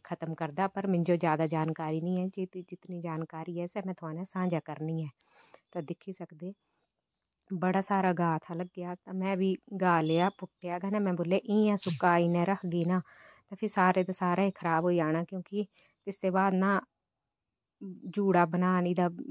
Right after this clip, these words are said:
ਇਹਦੇ ਗੱਠੂ ਬਣਾਉਣ, ਤਾਂ ਇਸ ਤੋਂ ਬਾਅਦ ਹੱਥ ਜਿਹੜਾ ਸਾ ਵਡੋਈ ਵੀ ਆਉਂਦੇ ਨੇ,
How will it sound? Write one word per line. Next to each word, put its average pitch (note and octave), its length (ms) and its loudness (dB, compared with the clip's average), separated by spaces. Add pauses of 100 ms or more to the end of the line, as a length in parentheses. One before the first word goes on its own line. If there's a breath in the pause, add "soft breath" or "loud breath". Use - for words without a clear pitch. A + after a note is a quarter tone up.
(400)
ਇਹਦੇ F3 360 -8 (220)
ਗੱਠੂ E3+ 300 -6
ਬਣਾਉਣ, F3+ 340 0
ਤਾਂ F#3+ 200 -8
ਇਸ - 100 -20
ਤੋਂ F#3 80 -4
ਬਾਅਦ F3+ 180 2
ਹੱਥ F3 340 -6
ਜਿਹੜਾ F3 320 2
ਸਾ F#3+ 120 0
ਵਡੋਈ E3+ 400 4
ਵੀ F3 120 4
ਆਉਂਦੇ D#3 360 0
ਨੇ, E3 100 -2